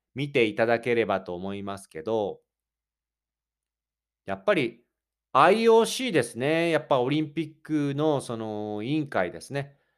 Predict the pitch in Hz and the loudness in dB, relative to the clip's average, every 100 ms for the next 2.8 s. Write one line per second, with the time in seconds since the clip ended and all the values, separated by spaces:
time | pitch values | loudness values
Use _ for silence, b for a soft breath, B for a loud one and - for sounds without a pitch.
0 | _ - 202 190 160 180 175 156 156 180 | _ -8 -2 -2 0 0 0 4 6 6
1 | 202 202 196 196 190 - 202 175 135 139 | 6 4 6 4 2 -2 -2 -2 0 0
2 | 135 110 90 110 - 135 139 - | 0 -2 -4 -8 0 2 2 -4